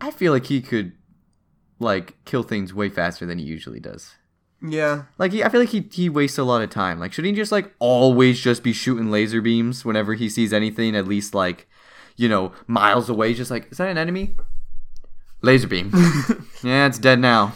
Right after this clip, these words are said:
Speaker 2: <laughs> Vaporized.
Speaker 1: <laughs>
Speaker 2: Well, okay.
Speaker 1: Um, but I'm really excited for that. I know all the Pacific Rim people were like, "Hey,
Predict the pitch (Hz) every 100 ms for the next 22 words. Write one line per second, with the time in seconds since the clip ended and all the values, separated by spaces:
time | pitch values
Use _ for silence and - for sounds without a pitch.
0 | - _ - - - 127 127 120 113 110
1 | 101 98 - - - 127 370 370 - -
2 | 277 - - - - - - - - -
3 | - - - - - - - 92 95 101
4 | - - - - 120 185 156 143 120 151
5 | 135 92 82 - - - - - - -
6 | - - 139 160 156 151 151 135 135 131
7 | 156 120 131 143 135 127 120 117 104 107
8 | 143 127